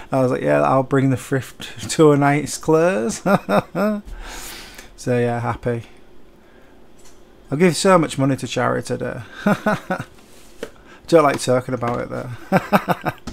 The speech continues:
Like smashing nicey. So that's everything I got thrifting today. If you like this video,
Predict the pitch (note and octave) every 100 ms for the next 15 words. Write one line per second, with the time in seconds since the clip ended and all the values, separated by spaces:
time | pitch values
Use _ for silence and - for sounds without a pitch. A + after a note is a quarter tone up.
0 | - - - - - - - - - B2+
1 | - C3 A#2+ C3 A#2+ A#2 B2 B2+ B2 -
2 | - - - - - - D3+ D#3 - D#3+
3 | D3 E3 D3+ D#3 - - D#3+ - D#3+ -
4 | D#3+ F3 F3+ - D3+ D#3+ D#3+ E3 D3+ -
5 | D3 D3+ C#3+ C#3+